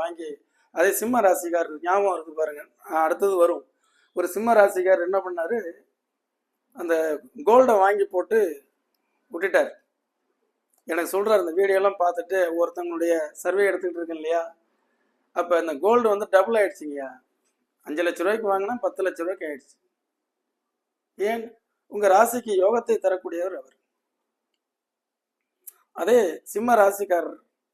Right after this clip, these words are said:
காப்பர், ராசிக்கு ஒன்பது கூடையவன், அதிர்ஷ்டம். காப்பர்னால அதிர்ஷ்டம், லக்கு, இதெல்லாம் வர்றதுக்கு வாய்ப்புகள் இருக்கு.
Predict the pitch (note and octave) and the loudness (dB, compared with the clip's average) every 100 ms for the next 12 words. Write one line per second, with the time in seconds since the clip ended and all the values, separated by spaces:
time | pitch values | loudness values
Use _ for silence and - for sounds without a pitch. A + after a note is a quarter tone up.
0 | _ _ _ - G#3+ B3 G#3+ E3+ - _ | _ _ _ 0 4 4 2 -2 -4 _
1 | _ _ _ _ - F#3+ C#4+ A#3+ G3+ F#3+ | _ _ _ _ -8 0 0 0 -2 0
2 | F#3+ A3+ G#3+ F3+ D#3+ D3 C3+ - E3+ A3 | 0 0 -2 -4 -6 -8 -10 -10 -8 -10
3 | - C#3+ - F#3 G3+ G#3 F#3+ F#3 G3+ C4+ | -10 -12 -2 0 2 0 0 -2 -2 -4
4 | - _ _ _ _ _ F3+ G#3 - F3 | -10 _ _ _ _ _ -6 -6 -6 -10
5 | C3 _ _ - F3+ - F3 - _ _ | -14 _ _ -2 -2 0 -6 -8 _ _
6 | _ _ _ _ _ F#3+ F#3 G#3 F#3+ F3+ | _ _ _ _ _ -2 2 4 2 0
7 | F3 A3 F#3 F#3 F3 E3+ - C4 _ | -2 -2 0 0 -2 -8 -8 -14 _